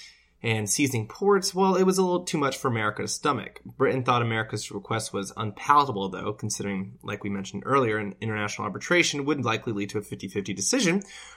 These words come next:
which the British thought were, thought was unfair. As such, Great Britain refused America's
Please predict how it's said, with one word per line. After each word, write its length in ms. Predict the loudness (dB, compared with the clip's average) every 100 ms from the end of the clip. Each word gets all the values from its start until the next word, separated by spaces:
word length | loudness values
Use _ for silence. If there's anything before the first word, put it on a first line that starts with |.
| -2
which 220 | 2 2
the 80 | 2
British 240 | 0 -2
thought 200 | -2 -4
were, 280 | -2 -4 -6 _
thought 280 | 2 2 2
was 260 | -4 -4
unfair. 580 | -4 -8 -4 -2 -2 -6 _ _ _ _ _
As 260 | 2 4 4
such, 400 | 4 4 2 0
Great 300 | 2 2 0
Britain 220 | -4 -2
refused 520 | -6 -6 -6 -6 -6
America's 760 | -6 -6 -6 -8 -8 -6 -8 -8